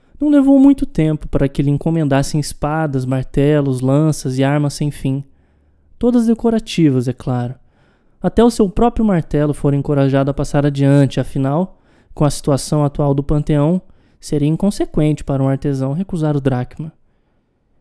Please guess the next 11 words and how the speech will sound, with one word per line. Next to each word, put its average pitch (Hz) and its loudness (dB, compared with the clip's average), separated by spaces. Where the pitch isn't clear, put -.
Em 151 2
uma 196 4
era, 151 0
já 139 -2
todos 208 4
os 196 2
divinos, 151 0
e - -8
até 147 -2
as 165 2
semidivindades, 147 0